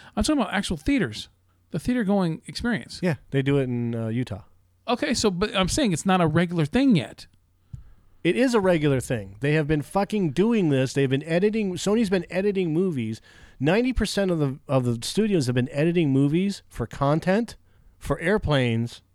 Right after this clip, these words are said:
Speaker 2: for forty years or more.
Speaker 1: Okay, but not as mainstream moviegoers. That's what I'm saying.
Speaker 2: Yes, as
Speaker 1: So, like
Speaker 2: mainstream moviegoers, they edit it. Dude, the movies,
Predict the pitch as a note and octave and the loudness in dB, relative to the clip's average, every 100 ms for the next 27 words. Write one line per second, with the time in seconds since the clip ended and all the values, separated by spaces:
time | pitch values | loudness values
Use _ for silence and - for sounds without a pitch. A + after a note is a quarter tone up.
0 | _ - - D#3+ D#3+ C#3+ C3+ - - - | _ -6 0 2 2 0 -2 -4 -16 -20
1 | _ _ _ - C#3+ C#3 D#3 G2 - _ | _ _ _ 0 2 4 2 0 -10 _
2 | _ _ - D3 D3+ G2+ - - - - | _ _ -4 0 0 0 -6 -14 -8 -6
3 | - - - - - - - B2+ C#3 C#3+ | -8 -10 -18 -20 -14 -6 -4 0 2 4
4 | D3 F3+ D3 C3+ B2+ C3 C#3+ - D#3 C#3+ | 2 0 0 2 2 2 2 0 0 2
5 | C#3 C3+ C#3 C3+ B2+ A2+ A2 - - - | 4 2 2 2 2 2 2 -2 -10 -18
6 | - - _ C#3+ C3 D3+ C3 D3+ A#2+ C#3+ | -20 -20 _ -2 0 0 0 0 0 2
7 | B3 G3+ - E3 F3 F3+ E3 G3 G3+ - | 2 2 -2 0 4 4 4 2 0 -2
8 | G3 G3 A3+ A3+ F3 E3 C#3 A#2+ D3+ D#3+ | 0 2 0 0 2 2 2 0 -2 0
9 | G3+ F3+ E3+ - - - F#3+ C4+ G3 - | 2 2 -2 -8 -20 -6 0 0 0 -6
10 | D#3+ F#3 G3 C4+ C4 A#3+ F#3 | -2 2 2 2 2 0 -2